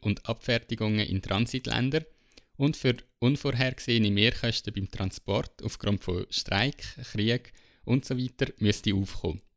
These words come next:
Von dem her sollten sich Schweizer Verkäufer ganz genau überlegen, ob sie bereit sind, das Risiko bis zum benannten Bestimmungsort zu tragen.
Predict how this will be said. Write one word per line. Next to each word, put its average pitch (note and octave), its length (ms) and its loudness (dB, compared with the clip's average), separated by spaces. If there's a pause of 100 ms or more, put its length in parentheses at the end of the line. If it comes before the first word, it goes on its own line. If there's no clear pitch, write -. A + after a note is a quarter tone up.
(880)
Von A2 160 0
dem C3 220 4
her C#3+ 120 2
sollten - 320 0
sich - 220 -2
Schweizer - 400 -2
Verkäufer B2+ 640 0
ganz B2 340 0
genau G#2+ 320 0
überlegen, B2+ 600 2 (360)
ob - 160 -2
sie - 100 -8
bereit F#2+ 420 2
sind, A2 360 0
das - 160 -12
Risiko D3 560 0 (120)
bis - 220 -2
zum B2 140 2
benannten G2 440 2
Bestimmungsort G2 760 0
zu - 80 -14
tragen. E2+ 400 -4